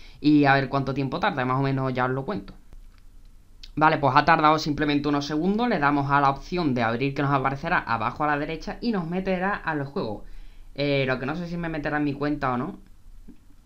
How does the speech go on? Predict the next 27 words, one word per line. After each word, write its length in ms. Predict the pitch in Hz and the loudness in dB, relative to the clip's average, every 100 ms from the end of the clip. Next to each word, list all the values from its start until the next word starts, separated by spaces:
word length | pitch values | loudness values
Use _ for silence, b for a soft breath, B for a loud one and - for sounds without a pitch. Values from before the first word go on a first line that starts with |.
| - - - - - - - - - - - | -20 -20 -20 -18 -18 -20 -20 -20 -20 -20 -10
Eh, 480 | 143 147 143 139 135 123 | -4 0 2 2 0 0
vale, 200 | 139 185 | 0 -2
sí, 120 | 160 | 0
me 100 | 170 | 0
ha 40 | |
metido 240 | 139 120 120 | 0 -2 -2
en 80 | |
mi 60 | 120 | -2
cuenta, 280 | 120 135 160 | -2 -2 -2
vale, 200 | 127 139 | -2 -2
perfecto. 540 | 156 - - - 190 b b b b b b | -6 -8 -14 -10 -12 b b b b b b
Y 120 | 190 | 0
bueno, 240 | 202 208 233 | 4 4 4
pues 180 | 220 151 | 0 0
ya 140 | 160 | -2
simplemente, 840 | - 185 156 180 175 175 175 214 | 0 0 2 0 -2 -2 0 -2
pues 200 | 185 180 | 2 2
lo 120 | 156 | 4
más 160 | 143 147 | 2 0
seguro 500 | - 160 170 180 - | -2 -4 0 0 -2
es 220 | 156 139 | -4 -8
que, 260 | 147 139 127 | -4 -2 -2
vale, 220 | 120 117 | -4 -6
cerramos 340 | 131 120 120 | -8 -6 -4
esto 160 | 120 123 | -6 -6
por 140 | 127 | -6
aquí, 340 | 127 170 196 | -4 -4 -6